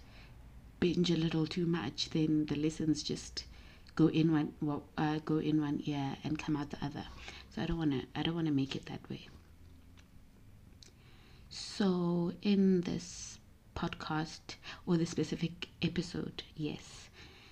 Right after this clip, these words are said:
she was talking about how her, no, she was talking about her people pleasing or her experiences with being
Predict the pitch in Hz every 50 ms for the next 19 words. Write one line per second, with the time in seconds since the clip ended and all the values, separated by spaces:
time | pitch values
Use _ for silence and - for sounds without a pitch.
0 | - - - - - - - - - - - - - - 190 180 170 175 175 -
1 | - - - 208 202 - - - 214 240 269 - 185 180 - 165 151 151 156 160
2 | 160 - - - - - - - 165 156 156 151 147 151 156 160 165 165 - -
3 | - - - - - - - - - - - - - - - - - - - -
4 | - - - - - - - - 185 170 175 185 175 175 165 - - - - -
5 | 190 180 165 - - - 196 175 175 - 214 196 - 214 202 185 165 - 156 151
6 | 156 - - - 165 160 156 151 151 147 151 151 - - - - - - - -
7 | - - - - - - - - - - - 190 190 175 170 165 160 165 - -
8 | 165 160 160 160 165 160 160 165 170 190 220 - - - - - - - - -
9 | 165 165 165 160 156 165 170 - - - - - 180 170 160 160 156 160 160 -
10 | - 160 156 - - 160 160 - - 165 160 156 156 160